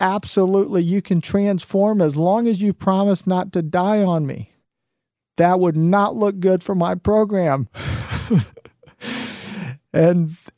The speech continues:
and they complied, and they're still alive, and they're transforming,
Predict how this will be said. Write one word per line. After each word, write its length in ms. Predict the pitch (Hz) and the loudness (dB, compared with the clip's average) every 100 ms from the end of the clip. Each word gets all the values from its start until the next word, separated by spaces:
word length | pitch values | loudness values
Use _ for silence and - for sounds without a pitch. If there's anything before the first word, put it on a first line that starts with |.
| - | 0
and 320 | 170 175 160 | 2 2 2
they 260 | 190 208 220 | 2 2 2
complied, 920 | - 202 180 202 233 196 127 - 135 _ _ | 0 -2 0 0 2 2 0 -4 -14 _ _
and 200 | 185 160 | 0 2
they're 140 | 170 156 | 2 0
still 400 | - 240 240 202 | -2 0 2 2
alive, 460 | 185 196 214 208 | 2 2 2 0
and 120 | 170 | 0
they're 160 | 180 208 | 0 0
transforming, 1000 | 185 208 202 190 - 196 196 208 208 202 | -2 0 0 0 0 2 2 2 0 -2